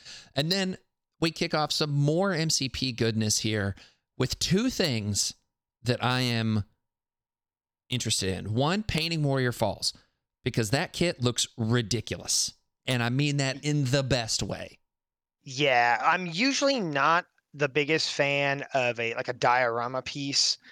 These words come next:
Speaker 2: with, like, their Rivals packs and the dual packs now for Shatterpoint. Uh, I like usable terrain.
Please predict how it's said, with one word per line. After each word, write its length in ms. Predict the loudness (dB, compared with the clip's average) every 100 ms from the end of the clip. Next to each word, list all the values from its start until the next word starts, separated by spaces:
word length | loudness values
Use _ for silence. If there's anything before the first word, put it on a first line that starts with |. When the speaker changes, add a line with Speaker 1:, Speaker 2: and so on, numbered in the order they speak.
| -20 _ -18
Speaker 2:
with, 500 | -4 2 2 2 -2
like, 380 | 0 2 2 -4 -4
their 400 | 2 4 2 0
Rivals 420 | 2 2 2 0
packs 340 | 0 0 -2
and 80 | -8
the 60 | -10
dual 240 | -8 -6
packs 320 | -2 -2 -2
now 120 | -6 -6 -8
for 180 | -8
Shatterpoint. 800 | -2 0 0 -2 -4 -6 -6 -10 -16 -16 -16 0
Uh, 120 | 2 4
I 80 | 4
like 440 | 4 2 2 -4 -10 -12
usable 680 | -14 -6 -4 -2 -2 0 -2
terrain. 640 | 0 2 2 0 -2 -8